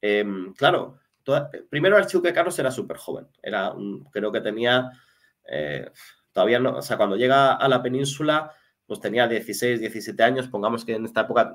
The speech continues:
él había nacido en el año ochenta y cinco, pues eso, tiene diecinueve años, es muy joven, es un niño. Y, y la gente que está con él, pues, claro, son gente que han venido de Viena, está su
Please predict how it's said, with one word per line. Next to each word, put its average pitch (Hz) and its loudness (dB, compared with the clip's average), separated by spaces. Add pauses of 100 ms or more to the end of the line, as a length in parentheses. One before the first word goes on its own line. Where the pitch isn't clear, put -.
él 107 -6
había 107 2
nacido 104 -4
en 101 -4
el 101 2
año 104 -2
ochenta 95 -8
y 87 -6
cinco, 85 -16
pues - -16
eso, - -20
tiene 101 -2
diecinueve 82 -6
años, 69 -20
es 92 -20
muy - -20
joven, - -14
es - -20
un 80 -20
niño. 87 -14 (760)
Y, 135 8 (520)
y 139 0
la 117 6
gente 147 0
que 165 0
está 165 -2
con 165 2
él, 185 4 (560)
pues, 113 0 (500)
claro, 147 6
son 127 -2
gente 160 -2
que 139 4
han 127 4
venido 127 0
de 107 2
Viena, 165 4 (280)
está - 0
su 101 0